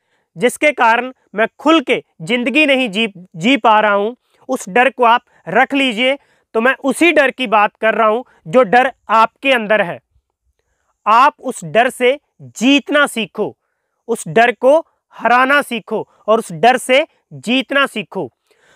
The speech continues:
दोस्तों, बहुत सारे आपके डर हैं, विचारों के डर, ऊंचाई से डर, कुत्ते बिल्लियों से डर,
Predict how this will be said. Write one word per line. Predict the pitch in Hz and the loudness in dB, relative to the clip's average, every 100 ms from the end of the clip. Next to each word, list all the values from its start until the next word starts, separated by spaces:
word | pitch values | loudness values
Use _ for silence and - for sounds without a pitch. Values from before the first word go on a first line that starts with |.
| - | 0
दोस्तों, | 226 285 - 311 311 - 170 | 2 2 4 4 2 -2 -2
बहुत | 226 262 302 | 4 4 4
सारे | 285 262 254 | 2 2 2
आपके | 226 220 254 | 2 0 -4
डर | 214 233 | -2 0
हैं, | 240 240 233 226 _ _ | 0 -2 -4 -8 _ _
विचारों | 156 220 254 226 240 247 | -8 -4 2 2 2 2
के | 247 | 0
डर, | 226 233 226 220 | 0 2 0 -2
ऊंचाई | 214 190 233 233 233 | -6 -2 0 0 -2
से | 254 | -4
डर, | 208 226 226 | 0 0 0
कुत्ते | - - 240 226 | -4 -6 -2 -2
बिल्लियों | 190 214 247 | -2 -2 -2
से | 240 233 | -2 -2
डर, | 202 233 220 | 0 0 0